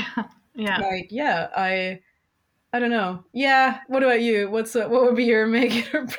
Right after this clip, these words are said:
Speaker 2: break it moment with Adam?
Speaker 1: Um, yeah, I mean, I guess the only thing I can think of is, like, just politics, even though I, I don't
Speaker 2: <laughs> Do you think
Speaker 1: I
Speaker 2: he
Speaker 1: guess
Speaker 2: could just, like, become a Trump supporter?
Speaker 1: <laughs>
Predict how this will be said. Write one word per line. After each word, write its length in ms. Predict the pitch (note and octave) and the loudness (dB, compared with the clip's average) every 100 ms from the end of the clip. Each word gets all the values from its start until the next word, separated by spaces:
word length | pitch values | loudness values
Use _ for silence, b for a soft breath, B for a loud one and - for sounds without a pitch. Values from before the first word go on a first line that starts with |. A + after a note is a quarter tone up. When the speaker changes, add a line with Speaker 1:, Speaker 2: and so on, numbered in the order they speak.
| D5+ | -6
Speaker 2:
break 240 | D#4+ - | -6 -4
it 120 | D4 | -6
moment 420 | A#3+ A3+ A3+ G#3+ G3+ | -4 -2 -2 -2 -4
with 120 | G#3 | -8
Adam? 300 | G3 G3 A3+ _ D4+ - _ B B B B B B B - | -6 -8 -8 _ -14 -14 _ B B B B B B B -2
Speaker 1:
Um, 580 | A#3+ B3+ B3 B3 B3 B3 - - _ _ _ _ _ _ _ _ _ _ | 2 4 4 4 2 0 -4 -16 _ _ _ _ _ _ _ _ _ _
yeah, 300 | A#3+ A#3+ A3 G#3 | -4 2 2 2
I 60 | |
mean, 120 | A#3+ | 2
I 20 | A#3+ | 0
guess 220 | C4 - | -2 -2
the 100 | B3+ | -4
only 240 | B3 B3+ | 0 -2
thing 160 | C4 A#3 | 0 -2
I 60 | |
can 160 | A#3 G#3+ | -2 -4
think 160 | A3 G#3+ | -4 -2
of 100 | G#3 | -2
is, 240 | G3 G3 | -2 -2
like, 200 | G3 F#3 | -4 -4
just 300 | G3+ G3+ - _ _ _ | -8 -10 -16 _ _ _
politics, 800 | - A3 A3 A3+ C#4+ D4 - - | -2 0 0 0 -4 -4 -10 -10
even 200 | - A#3+ | -4 0
though 60 | A3+ | 0
I, 120 | G#3+ G#3+ | 0 -2
I 40 | |
don't 460 | G#3 A3 A3 A#3 B3+ | -2 0 0 0 -2
Speaker 2:
<laughs> 300 | D4+ - - | -2 -4 -4
Do 220 | G4+ F4+ | -2 0
you 100 | F#4 | 0
think 180 | F4+ E4 | 0 0
Speaker 1:
I 40 | |
Speaker 2:
he 40 | A#3+ | 2
Speaker 1:
guess 160 | B3 B3 | 0 0
Speaker 2:
could 140 | D4+ | -6
just, 380 | D#4 F4 - - | -4 -4 -4 -4
like, 280 | B3+ B3 - | -2 -2 -4
become 440 | B3 B3 - A3+ A#3 | -8 -6 -6 -6 -6
a 60 | |
Trump 420 | B3 - - G3+ A3+ | -8 -8 -6 -6 -2
supporter? 760 | - A3+ - - - - A#4 | -2 -4 -6 0 0 2 0
Speaker 1:
<laughs> 40 | - | -2